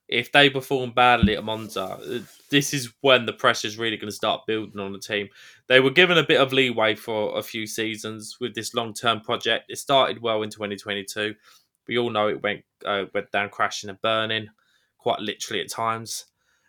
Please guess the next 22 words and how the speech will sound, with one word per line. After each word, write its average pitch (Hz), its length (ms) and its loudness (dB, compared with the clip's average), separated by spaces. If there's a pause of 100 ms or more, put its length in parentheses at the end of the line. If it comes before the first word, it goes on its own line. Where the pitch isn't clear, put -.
(180)
But, 131 280 12 (480)
yeah, 131 340 4
I, 127 200 0
I, 127 180 -4
I - 20 -2
feel 131 440 2
that 120 320 4 (640)
the, 117 400 -10
if 143 240 -6
they 135 140 6
perform 131 360 -4
badly 117 560 4
in 110 80 -4
Monza, 110 400 -2
I 98 60 2
feel 120 180 -8
the 104 80 -6
pressure's 101 500 -4
really 98 220 -6
gonna 98 180 -10
build 92 260 -14
again. 92 200 -16